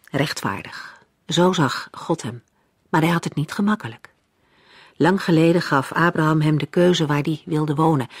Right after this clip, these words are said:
En Lot koos voor wat hem het mooiste leek: de streek bij Sodom. Inmiddels woonde hij daar met zijn vrouw en twee verloofde dochters.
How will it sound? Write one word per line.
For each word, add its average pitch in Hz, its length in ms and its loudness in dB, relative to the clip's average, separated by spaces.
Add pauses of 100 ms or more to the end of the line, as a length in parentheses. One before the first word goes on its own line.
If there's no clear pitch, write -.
(280)
En 190 200 4
Lot 240 280 0
koos 233 460 0
voor 196 320 0
wat 180 160 -2
hem 156 140 -2
het 143 140 -4
mooiste 254 340 0
leek: 110 300 -14 (320)
de 151 100 -8
streek 165 400 0
bij 120 180 -4
Sodom. 117 560 -6 (920)
Inmiddels 185 400 2
woonde 151 260 4
hij 170 160 2
daar 160 300 0 (260)
met 151 180 -2
zijn 131 180 -2
vrouw 151 360 2
en 127 240 -2
twee 147 300 0
verloofde 127 480 -6
dochters. - 540 -10